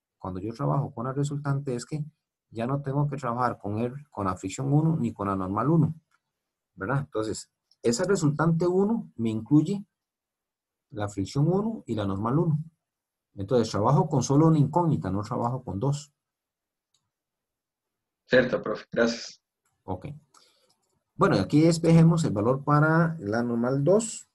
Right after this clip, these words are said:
Speaker 1: ¿verdad? Entonces, la normal dos es igual al coseno de beta por R uno.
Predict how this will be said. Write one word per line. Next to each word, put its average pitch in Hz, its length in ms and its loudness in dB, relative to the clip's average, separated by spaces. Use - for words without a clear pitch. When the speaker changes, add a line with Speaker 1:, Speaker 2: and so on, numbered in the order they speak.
Speaker 1:
¿verdad? 160 340 -6
Entonces, 95 240 -8
la 104 100 -4
normal 110 360 -6
dos 151 420 -6
es 101 220 -8
igual 113 440 -4
al 127 240 -8
coseno 143 580 -4
de 107 280 -6
beta 120 440 -8
por 101 240 -8
R 95 220 -8
uno. 156 340 -2